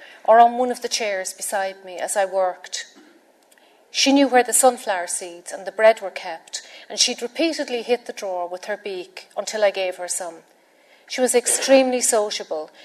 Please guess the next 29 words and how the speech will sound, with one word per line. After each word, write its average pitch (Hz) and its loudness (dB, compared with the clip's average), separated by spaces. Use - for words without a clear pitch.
and 226 -4
it - -4
was 247 0
very 294 8
obvious 185 4
that 196 -12
her 220 2
life 180 -6
had - -10
purpose - -6
and 208 -14
meaning 196 -14
to 202 -8
her, 185 -4
independent 262 -8
of - -8
how 196 -2
I 214 4
related 180 -6
to 180 -12
her. 175 -14
That 294 6
first 294 6
day 208 2
when 190 -12
she 214 -6
ran 196 -4
to 190 -10
me, 170 -12